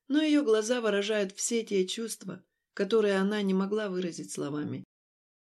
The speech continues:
«Анатолий просил у тебя денег?» переспрашивает она, голос дрожит от слабости и волнения. «Да, мама, он имел наглость просить у меня деньги».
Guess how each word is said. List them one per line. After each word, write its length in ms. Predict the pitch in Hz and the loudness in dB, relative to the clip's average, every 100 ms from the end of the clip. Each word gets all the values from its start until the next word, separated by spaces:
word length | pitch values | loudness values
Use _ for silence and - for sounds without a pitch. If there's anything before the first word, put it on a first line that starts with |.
| _ _ _ | _ _ _
«Анатолий 600 | 247 254 247 262 262 269 | -8 -8 -6 -4 -4 -6
просил 480 | 262 262 - 269 262 | -2 -2 -2 -6 -6
у 40 | |
тебя 300 | 269 254 269 | -8 -6 -6
денег?» 560 | - 277 269 233 - _ _ _ - | -4 -6 -4 -8 -14 _ _ _ 0
переспрашивает 800 | 202 202 - 214 208 196 190 185 | 2 2 -4 -4 -2 0 -2 0
она, 320 | 190 233 254 _ _ | -2 -2 -6 _ _
голос 460 | 180 214 262 233 185 | 2 4 4 2 0
дрожит 380 | 170 180 233 196 | 4 6 4 -2
от 140 | 180 | -4
слабости 540 | 185 208 214 190 - | -2 -2 -2 -6 -4
и 60 | 175 | -2
волнения. 680 | 175 175 165 147 143 135 131 _ _ _ _ _ | -2 -2 -2 -4 -4 -8 -12 _ _ _ _ _
«Да, 320 | 208 190 202 170 | -6 0 0 0
мама, 440 | 151 135 123 - _ _ _ | -2 -4 -6 -12 _ _ _
он 260 | - 214 208 | 4 4 4
имел 280 | 202 196 185 | 4 6 6
наглость 580 | 185 269 277 165 156 - | 6 6 2 0 -2 2
просить 440 | 180 190 - 294 | 2 4 0 0
у 60 | 285 | 0
меня 240 | 269 269 | 0 2
деньги». 560 | 185 147 139 143 - | 2 2 0 -8 -14